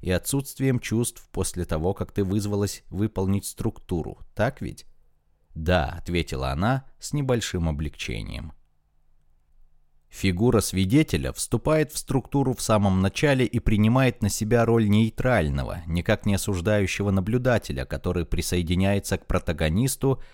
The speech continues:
отражая его эмоциональное состояние и замечая, в каких обстоятельствах это состояние появилось. Как когда я сказал Марии после того, как ты вызвалась выполнить структуру.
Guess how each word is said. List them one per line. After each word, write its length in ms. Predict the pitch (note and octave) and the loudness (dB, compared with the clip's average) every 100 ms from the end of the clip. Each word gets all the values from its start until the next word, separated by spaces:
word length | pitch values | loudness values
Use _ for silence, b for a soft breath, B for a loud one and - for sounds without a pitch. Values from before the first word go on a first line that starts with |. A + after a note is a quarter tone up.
| b | b
отражая 580 | - A#2+ A2+ G#2+ D#3 C#3+ | -4 0 0 2 2 2
его 340 | C3 B2 B2 - | 2 2 2 2
эмоциональное 880 | G2+ F#2+ - F#2+ F2+ F2 E2 D#2+ D2+ | 2 0 0 0 2 2 2 0 -2
состояние 840 | D2+ - F2 G#2 C3+ A#2 D#2+ D2 | -4 -2 0 2 2 2 2 0
и 140 | - F#2 | -2 -2
замечая, 640 | E2+ D#2+ D2+ G#2+ G#2+ G2 | 0 -2 -2 0 2 2
в 80 | - | 0
каких 360 | G2 - B2 | -2 -2 -2
обстоятельствах 1000 | A#2+ - F#2+ F2+ E2 - G2+ - G#2 G2+ F#2 | -2 -4 -2 0 0 0 -4 -2 0 0 0
это 200 | - F2 | -2 -4
состояние 720 | F2 - E2+ E2 D#2 D#2+ D#2 | -4 -2 0 2 2 0 -2
появилось. 800 | - F#2 F#2 E2 D#2 - - - b b b b - | -2 -2 -2 -4 -8 -10 -14 -16 b b b b -2
Как 240 | C3 - | -2 0
когда 320 | C3 A#2+ B2+ | -2 2 4
я 140 | A#2 G#2 | 4 2
сказал 380 | - G#2 G#2 | 0 2 4
Марии 540 | G2 G#2 A#2 A#2 G#2 D#2+ | 4 4 4 2 0 -2
после 380 | - F2+ - F#2 | -4 -4 -4 -4
того, 320 | E2+ F2 G2 | 0 0 0
как 180 | - - | -2 -4
ты 160 | F2+ | -2
вызвалась 580 | F2 F#2 E2+ E2+ E2 - | 0 -2 0 0 -2 -2
выполнить 540 | F2 F2+ E2+ E2 E2 - | -4 0 0 0 0 -4
структуру. 720 | - F2 - - C2+ - | -8 -8 -8 -8 -8 -10